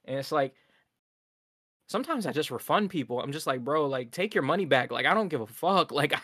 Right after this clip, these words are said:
don't care about your song, bro." Like, and there's a, there's a slight aspect of, like,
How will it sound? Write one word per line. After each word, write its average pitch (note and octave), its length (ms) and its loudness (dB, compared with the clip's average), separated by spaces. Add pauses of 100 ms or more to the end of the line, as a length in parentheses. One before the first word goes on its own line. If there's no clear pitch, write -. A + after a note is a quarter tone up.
(100)
don't G3+ 200 2
care E3+ 240 6
about C3+ 240 2
your B2+ 100 -16
song, E3+ 500 -2
bro." F3 380 0 (460)
Like, C#3+ 340 -2 (880)
and G3 120 0
there's G#3 140 2
a, E3+ 200 2
there's F#3+ 160 2
a F3+ 60 -2
slight G3+ 360 0
aspect D#3+ 500 2
of, B2+ 160 -2
like, B2 320 -2